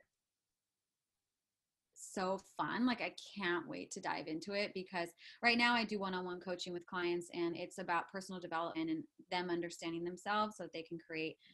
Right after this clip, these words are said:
better habits for themselves and create the life that they wanna live. Um, so it's, yeah, like, I'm so excited to have that. It's gonna be, like, a smaller group, like, take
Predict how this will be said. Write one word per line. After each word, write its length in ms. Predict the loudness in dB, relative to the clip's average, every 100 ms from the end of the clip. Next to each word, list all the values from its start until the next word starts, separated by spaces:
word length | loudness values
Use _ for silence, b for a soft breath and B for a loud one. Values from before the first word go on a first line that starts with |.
| B
better 200 | -6 -6
habits 360 | -4 -6 -6 -6
for 120 | -4
themselves 460 | -4 0 0 0 -4
and 120 | -8
create 200 | -8 -8
the 80 | -6
life 180 | -6 -6
that 80 | -10
they 100 | -8
wanna 280 | -4 -4 -2
live. 220 | 0 0 -4 B B B 0
Um, 360 | 4 4 2 -4
so 560 | -10 -2 2 2 2 -2 -2
it's, 420 | -4 -4 -10 -18 _ _ -4
yeah, 80 | -2
like, 160 | -2 -2
I'm 140 | -4
so 220 | -2 -2
excited 340 | -2 -2 -2 -2
to 120 | -4 -4
have 280 | 0 0 -2 -14 -2
that. 260 | 4 4 2 -4 -14
It's 100 | -4
gonna 120 | 0
be, 60 | 0
like, 140 | 0
a 40 | -4
smaller 400 | -4 -2 0 -2
group, 280 | -2 -4 -4
like, 200 | -8 -8
take 300 | -8 -8